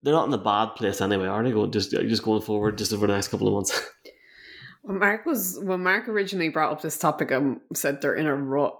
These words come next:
Speaker 2: and I was kinda like, "What is he on about? How are the Kansas City Chi-, Chiefs in a rut? They're eleven and three." And then I went back and looked at their, their games. I'm like, "Oh my God, he's actually right." They barely got over the line against the Texans. They had to go to overtime to beat the Texans, who are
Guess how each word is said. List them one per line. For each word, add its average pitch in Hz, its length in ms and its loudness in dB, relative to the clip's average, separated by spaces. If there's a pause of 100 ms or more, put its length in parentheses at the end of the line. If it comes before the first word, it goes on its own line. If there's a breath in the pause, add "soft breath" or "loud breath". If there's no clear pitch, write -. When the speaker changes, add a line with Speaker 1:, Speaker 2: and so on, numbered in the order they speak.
(140)
Speaker 2:
and 151 120 0
I 143 120 4
was 143 200 -4
kinda 160 280 0
like, 151 180 2 (180)
"What 247 440 -6
is - 160 -4
he 180 340 0 (180)
on 165 200 0
about? 143 400 0
How 214 360 0
are 302 60 0
the 320 80 -6
Kansas 226 380 -2
City 185 180 -2
Chi-, 170 380 0
Chiefs 175 400 -2
in 175 100 0
a 160 80 2
rut? 165 260 0
They're 170 140 0
eleven 202 300 -2
and 170 120 -2
three." 180 320 0
And 165 160 -2
then 165 120 0
I 165 80 2
went 185 220 0
back 240 160 -4
and 185 60 0
looked 180 240 -2
at 151 60 -8
their, 151 380 0 (240)
their 165 200 -2
games. 165 360 0
I'm 156 120 -2
like, 143 220 0
"Oh 165 100 2
my 160 120 -4
God, 156 260 0
he's 151 120 -2
actually 160 400 -2
right." 175 300 2 (460 loud breath)
They 156 580 0
barely 202 280 2
got 208 120 0
over 170 180 0
the 160 80 -8
line 160 220 0
against 147 260 -2
the 156 60 -2
Texans. 151 440 0
They 160 80 2
had 156 80 0
to 165 40 -8
go 190 60 -2
to 196 100 0
overtime 165 540 2
to 151 60 -6
beat 156 200 0
the 151 60 -8
Texans, 147 680 -2
who 151 200 2
are 113 180 -2